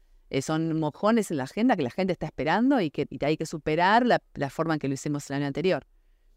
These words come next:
Y después, eh, para mi equipo, para mi rol, lo interesante también es que estamos abriéndonos muy fuerte en la región.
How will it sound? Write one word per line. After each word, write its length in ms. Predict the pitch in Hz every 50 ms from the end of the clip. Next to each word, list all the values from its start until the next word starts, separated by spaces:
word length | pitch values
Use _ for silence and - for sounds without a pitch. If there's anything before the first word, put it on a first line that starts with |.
| _ _ _ _ _ _ _ _ _ _ _
Y 120 | - 190
después, 560 | 190 196 196 - - 247 247 294 311 - - - -
eh, 180 | 160 165 165
para 220 | 160 - 160 156 151
mi 80 | 156 156
equipo, 340 | 147 - 220 240 - 226 190
para 200 | 170 160 151 151
mi 120 | 156 160
rol, 420 | 160 170 185 202 226 254 294 285 -
lo 80 | - 160
interesante 440 | 147 - 143 151 147 - 196 196 185
también 260 | 165 156 175 196 220
es 60 | 208
que 80 | - 160
estamos 300 | - 165 165 165 160 -
abriéndonos 380 | 147 143 160 175 175 165 151 139
muy 200 | 160 185 202 190
fuerte 240 | - 196 185 - 190
en 60 | 175
la 60 | 151
región. 540 | - 147 135 - - 196 208 214 226 247 262